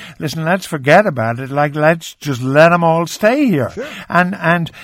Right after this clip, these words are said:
Speaker 1: increasingly, we're turning around and saying, uh, you know, to, we're getting to the point that it's actually wrong.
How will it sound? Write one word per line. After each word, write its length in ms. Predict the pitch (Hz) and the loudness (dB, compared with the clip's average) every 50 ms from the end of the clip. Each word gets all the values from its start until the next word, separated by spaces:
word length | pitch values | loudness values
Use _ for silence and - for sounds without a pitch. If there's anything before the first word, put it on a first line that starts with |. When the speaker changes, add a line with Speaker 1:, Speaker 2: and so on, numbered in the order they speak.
| - - | -12 -6
Speaker 1:
increasingly, 880 | - 160 156 147 - - 175 190 208 185 - 180 151 147 139 139 143 139 | -4 -4 -4 -4 -2 -2 0 0 0 -2 -4 -6 -6 -6 -6 -6 -6 -6
we're 180 | 131 139 135 | -4 -6 -6
turning 360 | 131 - - 143 143 139 139 135 | -6 -4 -4 -6 -4 -4 -6 -6
around 420 | 131 131 131 131 135 139 135 131 | -6 -6 -6 -6 -6 -6 -6 -8
and 200 | 135 131 127 117 | -8 -10 -10 -10
saying, 400 | - - 135 135 135 139 143 127 - - - - - _ - - | -8 -8 -6 -4 -4 -4 -6 -6 -10 -14 -20 -20 -20 _ -14 -10
uh, 200 | 147 139 143 143 143 151 | -8 -6 -6 -6 -6 -8
you 280 | - 185 185 170 156 | -10 -10 -8 -6 -6
know, 240 | 151 156 160 175 170 165 165 190 175 156 151 170 - | -6 -6 -8 -10 -12 -12 -12 -10 -10 -12 -12 -14 -12
to, 180 | - - 156 156 | -8 -8 -8 -6
we're 160 | 147 143 139 | -4 -6 -6
getting 400 | 131 - 151 143 139 147 143 131 | -4 -2 -2 -2 -2 -4 -8 -10
to 120 | - 147 143 | -12 -12 -12
the 80 | 139 | -8
point 260 | 127 147 147 143 127 | -6 -4 -4 -4 -4
that 140 | 127 165 160 | -4 -6 -6
it's 120 | 139 - - | -2 2 2
actually 540 | 185 214 208 - - - 233 226 214 208 | 2 2 2 -2 -6 -4 -2 -2 -2 -2
wrong. 640 | 190 185 175 170 202 233 247 220 180 135 - - - | -2 0 4 6 8 10 10 8 8 4 0 -6 -14